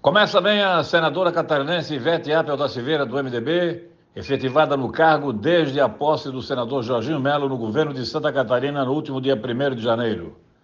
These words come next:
A senadora divulgou uma declaração em que anuncia voto no senador Rogério Marinho, do P L do Nordeste,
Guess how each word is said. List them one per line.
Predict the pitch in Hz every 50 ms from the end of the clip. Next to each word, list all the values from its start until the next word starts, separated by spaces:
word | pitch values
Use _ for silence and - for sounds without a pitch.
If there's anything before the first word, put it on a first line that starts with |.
| _ _ _ _ _ _ _ _ _ _ _ _
A | - 92
senadora | 107 113 113 113 110 123 151 156 156
divulgou | 147 143 131 135 139 135 127
uma | 127 131
declaração | 127 120 123 107 131 127 123 110 95 104 131 156 175 180 - - - - - _ _
em | - 113 110
que | 107 139
anuncia | 135 135 131 107 139 151 147 123
voto | 104 104 143 165 160 160 - 139
no | 139 131
senador | - 147 135 127 117 127 156 139
Rogério | 131 139 123 107 101 151 170 170 165
Marinho, | 156 151 143 165 170 151 120 92 -
do | - - 107 101
P | - 120
L | 110 117 139 151 151 143 117
do | 110 113
Nordeste, | 113 104 107 104 143 165 156 131 - 160 143 -